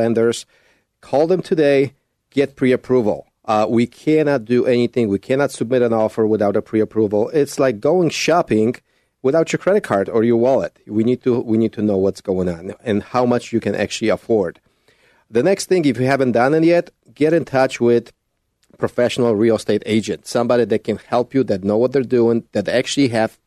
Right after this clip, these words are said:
time, full time, not a part time at this time. Because you know what? It's a crunch time. We don't have enough time, a lot of time to find you that house. And at that time, you're gonna formulate a plan with your agent. What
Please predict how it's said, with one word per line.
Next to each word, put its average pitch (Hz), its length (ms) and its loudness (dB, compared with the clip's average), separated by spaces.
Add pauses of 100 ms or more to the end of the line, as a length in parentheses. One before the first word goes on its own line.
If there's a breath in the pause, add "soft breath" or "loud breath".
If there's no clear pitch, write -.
time, 123 380 -2 (380)
full 160 280 0
time, 104 300 -2
not 107 180 0
a 123 40 -2
part - 280 -4
time 120 240 0
at 101 120 -4
this 107 180 -2
time. 98 300 -4 (340)
Because 110 300 -2
you 113 60 -2
know 110 100 0
what? 123 220 0
It's 131 160 -4
a 117 60 -4
crunch 135 420 -2
time. 95 180 -2
We 104 140 0
don't 113 160 0
have 113 140 -2
enough 107 320 -2
time, 113 380 -2 (220)
a 98 60 -6
lot 104 160 0
of 107 100 -4
time 110 220 -4
to 101 100 -10
find 123 280 -2
you 104 60 -2
that 90 180 -4
house. - 340 -12 (480 soft breath)
And 117 420 0
at 113 180 -4
that 160 200 0
time, 151 320 0
you're 117 140 0
gonna 131 220 0
formulate 131 580 0
a 123 60 0
plan 185 440 0
with 107 260 -2
your 123 200 2
agent. 143 440 0 (420)
What 127 400 0